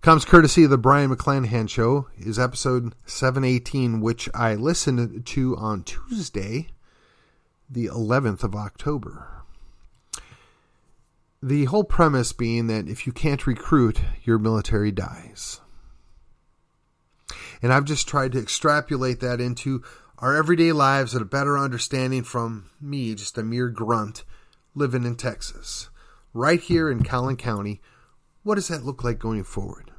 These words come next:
Well, we talk about that on a day-by-day basis. There are wa-, there are ways to go forward.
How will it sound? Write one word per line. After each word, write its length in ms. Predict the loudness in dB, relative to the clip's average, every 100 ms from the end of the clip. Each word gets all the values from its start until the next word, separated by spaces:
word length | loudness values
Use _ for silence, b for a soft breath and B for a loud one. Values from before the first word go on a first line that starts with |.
| -18 -18 _ _ _ _ b b -6
Well, 100 | 2
we 120 | 2
talk 280 | 4 2 2
about 240 | 0 0
that 180 | 2 2
on 140 | 0
a 100 | -4
day-by-day 640 | -8 -8 -6 -6 -6 -6 -6
basis. 680 | -8 -10 -16 -16 -18 -18 -20 b b b b b b b b _
There 120 | 8
are 220 | 10 12 10
wa-, 180 | 6 4
there 280 | 6 8 8
are 220 | 4 4
ways 320 | 4 2 8
to 80 | 8
go 100 | 8
forward. 460 | 4 2 0 -4